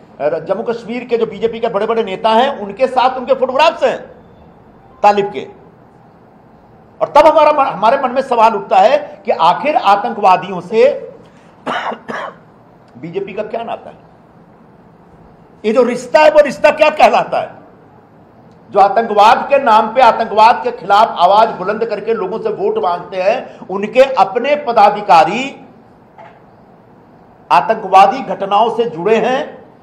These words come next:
आतंकवादी घटनाओं को अंजाम देने के षड्यंत्र में शामिल दिख रहे हैं, और उसको कांग्रेस पार्टी आरोप नहीं लगा रही है।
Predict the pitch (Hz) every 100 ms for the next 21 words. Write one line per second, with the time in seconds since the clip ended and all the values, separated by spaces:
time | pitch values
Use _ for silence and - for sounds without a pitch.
0 | _ _ _ _ - 151 220 190 196 196
1 | 220 233 208 202 214 233 240 247 196 170
2 | 196 220 214 214 226 226 - 190 185 247
3 | 294 285 285 233 254 269 262 254 277 262
4 | 285 320 - - - - _ _ _ _
5 | - 226 220 - 262 262 311 - 302 302
6 | 302 302 311 311 311 311 294 240 180 113